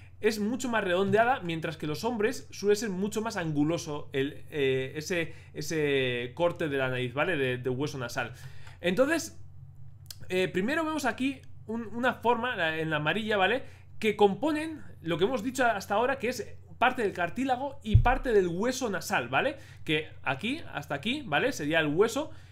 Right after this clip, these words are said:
y a par-, bueno, un poquito más abajo, y a, y a partir de ahí sería cartílago, ¿vale? Entonces, si os fijáis muy bien en esta foto,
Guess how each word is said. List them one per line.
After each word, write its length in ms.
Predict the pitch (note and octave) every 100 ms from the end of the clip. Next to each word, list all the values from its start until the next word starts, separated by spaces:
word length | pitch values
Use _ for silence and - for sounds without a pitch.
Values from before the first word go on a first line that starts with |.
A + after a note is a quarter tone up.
| -
y 120 | - F3
a 80 |
par-, 120 | E3+ F#3+
bueno, 160 | F3
un 80 | D#3+
poquito 200 | D3+ D3+
más 100 | E3
abajo, 300 | G#3+ B3 D#4 - - - -
y 140 | F#3+
a, 140 | F#3 F#3
y 100 | F3+
a 80 | E3
partir 260 | E3 A#3+
de 80 | A#3+
ahí 80 | C4+
sería 320 | G3 F3 G#3
cartílago, 520 | D3+ B2+ D3+ B2+ A#2
¿vale? 280 | C#3 G#3+ - - -
Entonces, 480 | E3+ F#3+ A3 D#3 -
si 220 | - F3
os 80 | E3
fijáis 400 | E3+ E3+ D4 D#4+
muy 140 | E4
bien 180 | D4+ C#4+
en 60 | C4+
esta 180 | C4+
foto, 380 | A3 B3+ B3 -